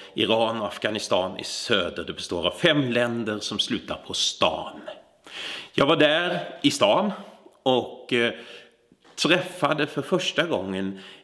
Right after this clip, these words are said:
ett kristet par. Jag, jag hade med mig, jag reste i en mindre grupp, vi hade med oss en kristen guide och hon, eh, presenterade det här paret. Hon sa inte att de var kristna.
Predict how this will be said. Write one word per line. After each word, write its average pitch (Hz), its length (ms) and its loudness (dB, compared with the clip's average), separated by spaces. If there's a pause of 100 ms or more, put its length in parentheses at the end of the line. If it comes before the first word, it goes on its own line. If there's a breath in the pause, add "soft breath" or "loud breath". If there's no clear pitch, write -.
ett - 460 -4
kristet - 500 -4
par. - 480 -4
Jag, 110 220 2 (140)
jag 101 200 2
hade 104 240 -2
med 101 240 0
mig, 110 180 2
jag 117 180 -2
reste 107 260 -8
i 107 40 -6
en 113 240 -4
mindre 113 320 0
grupp, 185 380 0
vi 113 60 -4
hade - 120 -8
med 113 120 0
oss - 180 -4
en 123 160 -6
kristen 101 540 -4
guide 143 440 0 (1000 loud breath)
och 120 180 4
hon, 110 340 4
eh, 104 300 4 (360)
presenterade 143 640 2
det 160 60 -4
här 160 120 0
paret. 151 680 -2 (160)
Hon 214 140 0
sa 156 360 2
inte 151 220 -4
att 170 80 -4
de 170 100 -2
var 165 60 -4
kristna. - 480 -2